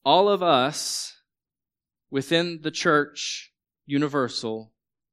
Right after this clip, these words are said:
we are all sinners saved by grace."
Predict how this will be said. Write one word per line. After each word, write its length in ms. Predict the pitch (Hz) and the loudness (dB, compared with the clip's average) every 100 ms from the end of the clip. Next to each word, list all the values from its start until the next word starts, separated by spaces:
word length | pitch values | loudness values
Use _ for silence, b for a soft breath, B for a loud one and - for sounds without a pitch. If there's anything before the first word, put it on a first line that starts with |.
| _ _ _ _ _ _ _ _ - | _ _ _ _ _ _ _ _ -4
we 200 | 139 156 | 0 2
are 180 | 156 151 | 2 4
all 680 | 165 151 131 127 123 _ _ _ _ - | 6 8 6 2 -6 _ _ _ _ -8
sinners 720 | - 165 120 117 117 - - _ _ _ _ _ _ _ _ _ _ _ _ _ _ _ | 0 2 2 -2 -6 -12 -14 _ _ _ _ _ _ _ _ _ _ _ _ _ _ _
saved 340 | - 147 147 | 2 2 4
by 160 | 143 123 | 2 2
grace." 560 | 123 95 98 - - | 2 -4 -6 -14 -16